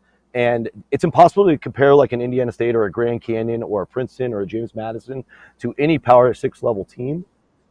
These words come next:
So you have to look at some of those other areas where it is a fair fight. So if you have a resume in the top twenty, there's no way the committee can really leave them out.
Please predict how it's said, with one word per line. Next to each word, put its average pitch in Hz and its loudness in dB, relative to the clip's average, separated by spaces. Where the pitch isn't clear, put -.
So - 4
you 135 2
have 143 6
to 139 2
look 123 2
at 117 -2
some 131 -4
of 127 -4
those 113 2
other 123 2
areas 110 0
where 107 -2
it 117 0
is 123 4
a 117 -2
fair 107 -2
fight. 90 -8
So 143 2
if 113 -2
you 190 6
have 196 6
a 143 4
resume 139 4
in 120 -2
the 104 -6
top 120 2
twenty, 127 -4
there's 113 -6
no 151 -2
way 147 2
the 123 -4
committee 123 -8
can 107 -10
really 113 -4
leave 104 -8
them 98 -10
out. 101 -10